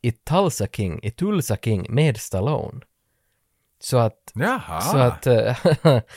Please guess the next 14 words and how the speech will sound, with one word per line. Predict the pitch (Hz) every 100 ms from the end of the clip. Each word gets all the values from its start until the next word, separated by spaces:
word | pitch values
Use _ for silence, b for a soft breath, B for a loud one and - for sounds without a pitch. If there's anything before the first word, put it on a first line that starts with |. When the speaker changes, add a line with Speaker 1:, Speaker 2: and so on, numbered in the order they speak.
| B B
Speaker 1:
barnbarnet | 127 123 165 233 147 110 98 95 92 117 98 -
spelar | - 107 95 90
just | 90 110 -
nu | 170
med | 127 104
Stallone. | 110 123 - - _ _ _ _ -
Det | 104 139
är | 214 - -
en | 120
lite | 101 95
intressant | 95 110 110 160 101 -
båge, | 104 92 92 -
tyckte | 90 -
jag. | -